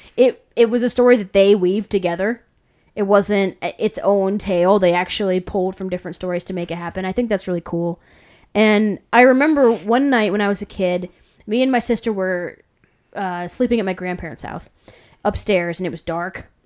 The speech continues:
and quiet, and she couldn't fall asleep. And, uh, so she asked me to tell her a story, and she, I guess she hadn't watched this or she didn't remember it.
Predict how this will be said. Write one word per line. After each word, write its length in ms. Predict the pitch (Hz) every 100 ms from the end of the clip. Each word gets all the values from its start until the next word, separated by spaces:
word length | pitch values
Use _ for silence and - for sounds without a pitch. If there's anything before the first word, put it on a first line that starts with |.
| _ _ _ _ _ _ _ _ _ -
and 140 | 220
quiet, 420 | - 175 170 175 170
and 80 |
she 140 | - -
couldn't 180 | 208 202
fall 160 | 165
asleep. 400 | 156 - 135 - - _ - - _ _ -
And, 480 | 214 214 202 202 185
uh, 240 | 175 -
so 400 | - 220 202 190
she 200 | - 220
asked 220 | 202 208
me 60 | 214
to 40 | 190
tell 220 | 208 196
her 80 | 175
a 40 |
story, 560 | - 294 311 180 165 -
and 220 | 180 175
she, 560 | - 220 214 208 202 - _ _ _ _ _ _
I 80 | 233
guess 240 | 233 311 -
she 160 | 254
hadn't 300 | 208 208 190
watched 320 | 185 208 -
this 300 | 214 220 240 202
or 60 |
she 200 | - 208
didn't 200 | 185 185
remember 420 | 180 180 185 185
it. 200 | 196 -